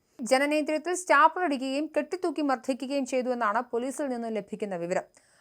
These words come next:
ആലപ്പുഴ, പത്തനംതിട്ട, റാന്നി സ്വദേശികളായ രണ്ട് യുവാക്കളാണ് ക്രൂരമർദ്ദനത്തിന് ഇരയായത്.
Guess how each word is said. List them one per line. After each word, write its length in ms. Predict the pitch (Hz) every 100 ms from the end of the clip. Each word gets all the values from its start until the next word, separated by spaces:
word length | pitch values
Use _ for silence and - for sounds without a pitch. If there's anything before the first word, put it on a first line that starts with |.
| -
ആലപ്പുഴ, 540 | 240 302 349 381 370 381 294
പത്തനംതിട്ട, 500 | 294 330 339 330 330
റാന്നി 460 | 320 277 285 320
സ്വദേശികളായ 800 | 339 311 294 294 294 277 262 285
രണ്ട് 340 | 277 269 339 392
യുവാക്കളാണ് 680 | 277 240 240 233 202 208
ക്രൂരമർദ്ദനത്തിന് 1000 | 247 247 269 330 285 233 226 254 240 175
ഇരയായത്. 540 | - 190 208 175 165